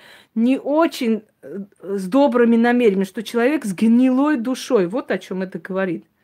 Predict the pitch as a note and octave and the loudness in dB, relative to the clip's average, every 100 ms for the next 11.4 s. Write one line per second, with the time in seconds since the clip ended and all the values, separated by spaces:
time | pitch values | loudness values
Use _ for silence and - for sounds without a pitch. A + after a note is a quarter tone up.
0 | _ _ _ - - _ _ _ _ _ | _ _ _ -20 -20 _ _ _ _ _
1 | _ _ _ _ _ _ _ _ - G#3 | _ _ _ _ _ _ _ _ -4 2
2 | B3+ C#4+ C4 - C4+ B3+ A3+ A3 B3 - | 4 2 0 0 0 0 -2 0 -2 -2
3 | B3 G#3 C4+ D#4+ E4 _ _ - _ _ | -4 0 2 2 0 _ _ -20 _ _
4 | - F#3+ A3+ A#3+ A3+ A#3+ C4 D#4 A#3 F#3+ | -6 -2 2 2 2 2 4 4 2 -4
5 | F3+ _ _ _ G#3 G#3 A3+ G3 F#3 F#3+ | -8 _ _ _ -6 0 2 2 -2 0
6 | G#3+ G3 G3 - G3+ - D4 D4 A#3 - | 0 0 -6 -6 -8 -6 -4 -4 -4 -6
7 | F#3 F#3+ - G#3 G3 - A#3+ G3+ G3 G3+ | -8 -6 -8 -8 -8 -4 -2 0 0 -2
8 | A3+ - G#3 G#3+ C4+ D4+ G#3+ - _ _ | -4 -4 -2 0 0 0 -2 -8 _ _
9 | - - _ G3+ F#3+ F#3 - _ _ _ | -20 -20 _ -2 -2 -2 -6 _ _ _
10 | _ _ - A3+ B3 A#3+ G#3+ G#3+ A#3 G#3 | _ _ -4 0 2 2 2 2 2 0
11 | G#3 A3 C#4 | 0 0 0